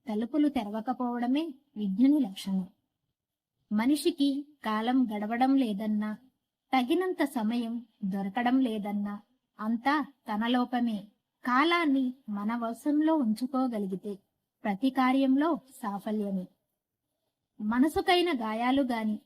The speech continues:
శరీరానికైన గాయాలు గాని మానిపోయేలా చేసే శక్తి ఒక్క కాలానికే ఉంది.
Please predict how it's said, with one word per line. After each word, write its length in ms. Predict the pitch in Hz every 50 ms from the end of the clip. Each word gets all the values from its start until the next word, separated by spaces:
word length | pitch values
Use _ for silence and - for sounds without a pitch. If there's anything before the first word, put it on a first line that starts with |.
| _ _ - - -
శరీరానికైన 840 | 226 214 214 277 311 330 311 311 311 311 294 - 269 240 233 233 226
గాయాలు 500 | 214 208 196 190 202 214 226 233 240 233
గాని 420 | 226 233 214 220 240 285 285 196 - _ _ _ -
మానిపోయేలా 800 | 214 214 208 220 254 277 254 302 302 285 294 294 294 294 294 277
చేసే 380 | 269 - 254 214 202 - 226 196
శక్తి 500 | 185 - 208 185 - _ 254 233 240 254 - _ _ _ 214
ఒక్క 220 | 214 - - 233
కాలానికే 720 | 214 214 220 202 196 208 214 220 226 247 254 254 277 277
ఉంది. 340 | 262 220 196 190 185 180